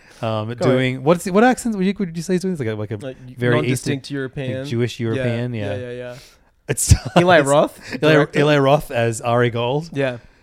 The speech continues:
Speaker 2: that's
Speaker 1: Um,
Speaker 2: great. He's doing his greatest Piven.
Speaker 1: I mean, the, the moments of this show I liked was when it just felt like Entourage.
Speaker 2: Look, I, I
Speaker 1: Then The Weeknd showed up
Speaker 2: the
Speaker 1: and
Speaker 2: first
Speaker 1: I
Speaker 2: two
Speaker 1: fucking
Speaker 2: thirds,
Speaker 1: hated it.
Speaker 2: the first two thirds, I was like, "Cool, I get it."
Speaker 1: Yeah.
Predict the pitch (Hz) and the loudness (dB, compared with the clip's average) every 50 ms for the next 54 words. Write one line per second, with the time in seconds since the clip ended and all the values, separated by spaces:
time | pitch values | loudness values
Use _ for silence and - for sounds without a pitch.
0 | _ _ - 127 117 110 107 107 139 135 139 131 135 135 143 131 151 147 143 139 | _ _ -6 -4 -4 -2 -2 -2 -2 -2 -2 -4 -6 -8 -8 -4 -4 -2 -2 -4
1 | 123 117 - - 135 127 123 123 120 120 120 - - _ _ - 139 131 120 131 | -6 -8 -8 -6 -6 -4 -4 -6 -6 -8 -10 -12 -16 _ _ -10 -8 -8 -8 -8
2 | 139 156 196 _ _ _ _ _ _ _ _ _ - 139 135 160 185 190 180 185 | -10 -12 -12 _ _ _ _ _ _ _ _ _ -8 -2 0 0 2 2 2 0
3 | 160 143 131 127 147 170 185 165 165 143 147 151 156 185 233 226 180 - - 147 | -2 -4 -6 -2 0 0 0 -2 -2 0 2 2 4 4 4 2 2 0 -2 -2
4 | 135 135 135 - - 139 131 123 117 113 117 117 107 98 95 - - 110 101 107 | -2 -2 -2 -2 0 0 0 0 0 0 -2 -2 -4 -4 -8 -12 -12 -10 -8 -8
5 | 107 104 104 107 110 110 107 - - 113 113 113 101 101 - 104 104 101 107 104 | -8 -8 -10 -10 -10 -12 -10 -8 -6 -6 -6 -6 -8 -10 -10 -10 -10 -8 -8 -8
6 | 98 95 95 98 107 113 120 - - - 175 185 - - 269 180 175 180 - - | -8 -8 -10 -12 -14 -16 -16 -14 -6 -2 -2 -2 -2 0 0 2 2 2 0 0
7 | 151 156 156 160 156 156 - 135 139 147 165 160 143 147 151 - 165 151 131 120 | 0 0 0 0 -2 -4 -2 0 2 4 6 6 6 6 6 6 6 4 4 2
8 | - - 123 113 110 110 107 110 - 151 127 117 - 190 - - - 202 143 135 | 0 0 0 0 0 0 -2 -4 -4 -4 0 2 2 2 0 0 2 4 4 6
9 | - 151 143 135 123 117 117 113 110 104 107 - - 143 170 180 180 - - 190 | 6 4 4 4 4 2 2 0 -2 -4 -4 -6 -6 -4 -4 -4 -4 -4 -4 -4
10 | 180 - - 151 147 160 202 - - - - 147 143 131 139 139 135 131 _ _ | -4 -2 -2 -4 -4 -4 -6 -8 -10 -10 -8 -8 -6 -6 -6 -6 -6 -8 _ _
11 | _ _ - _ - - 147 160 180 175 - - 143 135 117 135 139 147 151 147 | _ _ -20 _ -10 -8 -6 -6 -8 -10 -14 -14 -14 -10 -8 -8 -6 -6 -8 -10
12 | - - 139 123 110 104 104 113 | -8 -6 -4 -2 -2 -2 -4 -6